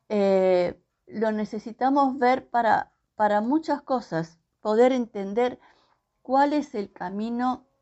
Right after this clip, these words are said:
de la paz. Entonces, eh, pensemos y reflexionemos, ¿no es cierto? Eh, ¿cómo puede ser este camino de la paz? ¿Cómo,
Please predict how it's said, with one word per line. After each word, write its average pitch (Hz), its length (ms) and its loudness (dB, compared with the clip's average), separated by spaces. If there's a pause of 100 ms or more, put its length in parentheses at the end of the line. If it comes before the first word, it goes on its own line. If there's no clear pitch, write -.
(100)
de 180 160 -4
la 170 180 0
paz. - 320 -4 (540)
Entonces, 247 580 -6 (540)
eh, 180 800 0 (1300)
pensemos 220 800 0
y 233 100 -6
reflexionemos, 185 1300 -4 (300)
¿no 180 80 -10
es 185 80 -14
cierto? 240 480 -2 (400)
Eh, 190 680 -2 (200)
¿cómo 262 560 0 (100)
puede 233 320 -2
ser 233 340 -8 (460)
este 220 320 -6
camino 202 460 -4
de 190 100 -2
la 185 180 -2
paz? 180 360 -6
¿Cómo, 240 340 -2